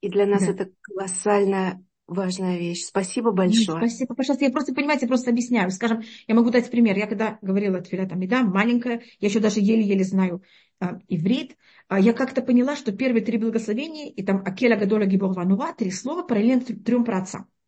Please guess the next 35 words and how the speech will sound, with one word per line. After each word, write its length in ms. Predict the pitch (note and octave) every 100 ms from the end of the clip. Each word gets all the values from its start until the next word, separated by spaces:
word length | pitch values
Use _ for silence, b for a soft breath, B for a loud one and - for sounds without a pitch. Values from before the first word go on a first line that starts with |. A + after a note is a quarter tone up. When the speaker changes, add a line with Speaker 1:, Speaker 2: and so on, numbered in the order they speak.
| b b b b
Speaker 2:
Я 80 | G3+
помню, 180 | D4 C4
я 60 |
это 100 | B3+
сказала 340 | - B3 C4 C4
моему 220 | C4 B3+
папе, 320 | D4+ C#4+ A3
он 80 | G3
просто 240 | A#3+ -
был 120 | C4
в 60 | C4
шоке. 340 | - D#4+ -
«Откуда? 340 | F3+ - D4 B3+
Как 240 | - C#4+
ты 80 | D4+
вообще 180 | D4 -
думаешь 260 | D#4+ E4
о 40 | -
таких 260 | - D#4
вещей?» 440 | D4 C4+ A3 D3+ - _ _ _ _ _ _ _ _ _ _ _ _ _ _ _ _ _ _ _ _ B
А 100 | -
мне 160 | A#3 D4+
это 140 | E4
надо 260 | D#4 F4+ D#4
было, 200 | G#3+ F#3+
мне, 200 | G#3+ A#3+
понимаете, 340 | B3 B3+ B3+
я 60 | A#3
как-то, 260 | A#3+ B3 G#3 -
вот, 220 | A3+ A3
у 120 | - A#3
каждого 300 | E4 E4 F#4+
есть 180 | F4+
своё 200 | - E4+
мышление. 520 | F#4 - - F4+ C4+